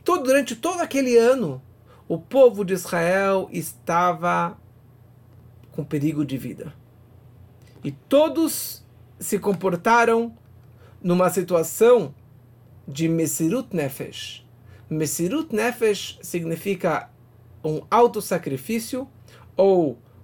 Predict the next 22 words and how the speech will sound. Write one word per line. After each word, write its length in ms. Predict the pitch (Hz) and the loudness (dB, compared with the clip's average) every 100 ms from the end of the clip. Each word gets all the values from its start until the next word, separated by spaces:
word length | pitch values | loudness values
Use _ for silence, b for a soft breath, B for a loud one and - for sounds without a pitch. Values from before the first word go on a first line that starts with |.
| - | -4
uma 200 | 175 175 | 2 2
dedicação 800 | 165 151 151 185 147 - 254 269 | 2 -2 0 -2 -2 4 4 4
total 720 | 220 180 202 202 226 254 - b b b - | 0 -2 2 4 4 2 0 b b b 2
ou 480 | 226 233 254 254 - - - - - - - - | 6 8 6 2 -12 -20 -20 -20 -20 -20 -12 -2
o 180 | 202 - | 0 0
entregar 720 | 202 175 208 202 170 233 302 | -4 2 4 4 4 4 4
da 120 | 247 247 | 4 0
sua 300 | - 233 208 | 4 4 4
alma, 380 | 165 156 135 | 4 2 0
entregar 500 | 131 170 151 208 294 | -4 -6 -2 2 2
a 80 | 269 | 2
sua 260 | 233 220 185 | 0 0 2
alma 300 | 196 208 202 | 2 0 -2
para 180 | 196 160 | -4 -2
Deus, 320 | 143 196 160 | 2 2 0
estar 380 | 147 - 226 214 | -6 -2 0 0
disposto 720 | 175 - - 285 311 - 240 | -4 -10 -4 2 2 2 -4
a 40 | |
entregar 560 | 208 190 170 156 233 247 | -4 -4 -4 -2 0 0
a 80 | |
sua 280 | 220 - 185 | -4 -2 0
alma, 560 | 175 196 269 359 370 | 2 2 0 0 -4